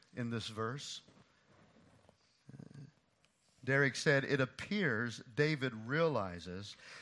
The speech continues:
that he is partly to blame for Absalom's behavior."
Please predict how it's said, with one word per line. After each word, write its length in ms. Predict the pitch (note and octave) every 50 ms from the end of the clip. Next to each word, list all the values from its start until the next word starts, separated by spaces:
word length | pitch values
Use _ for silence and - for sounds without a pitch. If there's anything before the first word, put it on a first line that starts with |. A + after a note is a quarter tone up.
| - - -
that 160 | C3+ B2+ G#2+
he 200 | G#2+ D3+ D3+ C#3
is 200 | C3 A#2+ - - - -
partly 600 | - - - D#3+ E3 E3+ D#3+ - D#3 C#3+ C3+ B2+
to 200 | - - - B2+
blame 640 | A2 A2 A#2+ A#2+ C3 C#3 D3 D3 B2 G#2+ G#2 G#2 G#2
for 220 | G2+ - A#2 - -
Absalom's 640 | - A#2 A2+ G#2+ - - - A#2+ G#2+ G2+ G2 G2 G2
behavior." 540 | G#2 G#2+ G2+ A2+ A#2+ A#2 G2+ - - -